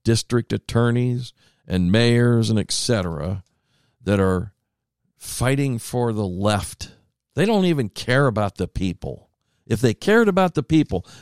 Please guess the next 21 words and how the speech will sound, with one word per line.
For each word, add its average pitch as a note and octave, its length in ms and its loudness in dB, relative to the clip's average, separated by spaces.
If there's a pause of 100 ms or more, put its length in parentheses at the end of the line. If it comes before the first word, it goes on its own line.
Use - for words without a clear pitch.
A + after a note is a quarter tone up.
uh, G#2+ 80 2
specifically C#3 1300 0 (300)
those G3+ 300 4
that F3 120 0
live D#3+ 380 4
in, D3 360 0 (680)
uh, G2+ 360 0 (1200)
what A#2 160 0
they A#2+ 140 -2
call G#2 240 0
black A2 400 0
and C3 200 4
brown B2 360 4
communities, A#2 960 2 (1000)
we D3+ 140 6
would E3 180 4
want C#3+ 220 2
more B2 260 4
police. A2+ 440 0
They C#3 240 4
do. A2 360 0